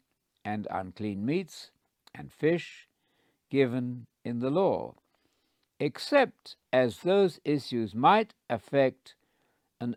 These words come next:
oversensitive, weak conscience,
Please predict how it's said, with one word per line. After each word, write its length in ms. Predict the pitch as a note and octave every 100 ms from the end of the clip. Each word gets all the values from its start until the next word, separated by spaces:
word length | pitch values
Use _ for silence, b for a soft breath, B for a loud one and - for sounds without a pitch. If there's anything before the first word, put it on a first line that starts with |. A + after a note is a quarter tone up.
| -
oversensitive, 1160 | G3+ G#3+ F3+ D#3 - C#3 B2 A#2+ G2 A2 G2+ F2 _ _ _ _ _ -
weak 540 | A2+ A#2+ - - _ _ _
conscience, 800 | - C3 B2 - - - -